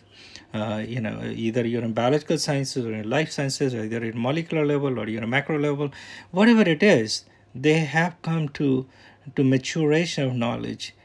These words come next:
in very definite areas. When I look at data science, I think of data science changing that trend dramatically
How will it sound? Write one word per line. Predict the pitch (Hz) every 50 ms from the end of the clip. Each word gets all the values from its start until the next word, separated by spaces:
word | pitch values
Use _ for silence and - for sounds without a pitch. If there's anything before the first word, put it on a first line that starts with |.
| _ _
in | 123 123 113 107
very | 120 127 117 113
definite | 113 107 107 98 - 113 101 -
areas. | 135 151 160 139 120 131 120 - - - - _ _ _ _ _ _ _ _ _ _ _ _ _ _ _ _ _ _ _ - - - _ _ _ _ _ - - - - _ _ _ -
When | 147 160 175
I | 202
look | 202 214 208 226
at | 208 -
data | - 147 - 95
science, | - - - 165 127 113 110 117 117 - - - - - _ _ _ _ _ _ _ _ _ _ _ _ _ _ _ _ _ _ _ _ _ _ _ _ _ _ _ _ _ _ _ _ _ _ _ _ _
I | 143 160 196
think | 196 - 208 190 180 - -
of | 156 147 139 - 143 131 - _ _ _ -
data | 127 143 147 151
science | 143 - - 135 123 117 117 120 127 - - - - _ _ _
changing | - - - 160 156 156 147 151 147 139
that | 131 127 120 -
trend | - - 123 117 120 113 - - _ _ _ _ _ _
dramatically | - 123 120 117 120 123 127 127 123 107 - - 110 - 104